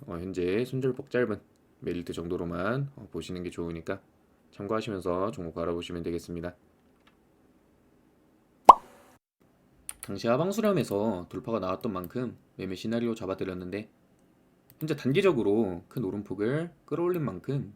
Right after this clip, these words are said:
이격 리스크가 동반되는 자리다 보니 말씀드렸을 때 단기적으로 접근한 분들은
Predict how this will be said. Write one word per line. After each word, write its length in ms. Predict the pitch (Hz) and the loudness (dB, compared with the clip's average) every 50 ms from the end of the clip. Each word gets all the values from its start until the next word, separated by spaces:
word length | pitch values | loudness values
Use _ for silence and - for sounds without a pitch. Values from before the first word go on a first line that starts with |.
| - - | -18 -18
이격 240 | 110 95 104 101 98 | -12 -8 -6 -6 -4
리스크가 720 | 92 92 - - - - - 95 98 107 127 156 156 - - - - _ _ _ _ | -6 -6 -8 -12 -16 -4 0 0 2 2 0 0 -2 -4 -14 -20 -20 _ _ _ _
동반되는 460 | - - 95 104 107 107 104 104 104 | -8 -6 -2 -2 0 0 -2 -2 -4
자리다 320 | 101 95 95 98 101 98 | -4 -4 -4 -4 -4 -4
보니 320 | - 95 92 98 110 117 - - - _ _ - - - - - - - _ _ _ _ _ _ | -4 -4 -4 -4 -4 -6 -8 -12 -20 _ _ -16 -16 -14 -14 -16 -18 -18 _ _ _ _ _ _
말씀드렸을 640 | - 98 104 - 170 151 131 147 175 - 180 147 139 | -2 -2 0 2 2 2 4 4 4 4 0 0 2
때 380 | - 101 104 110 110 95 92 - | 4 4 6 6 4 2 0 -4
단기적으로 500 | - 90 95 104 113 117 104 110 113 113 | -8 -8 -6 -4 -2 -2 -2 -2 -4 -6
접근한 400 | - 110 - - 113 117 117 117 | -8 -10 -6 -2 -2 -2 -2 -2
분들은 480 | - 95 87 92 98 117 131 113 92 | -6 -6 -2 0 0 0 0 -2 -4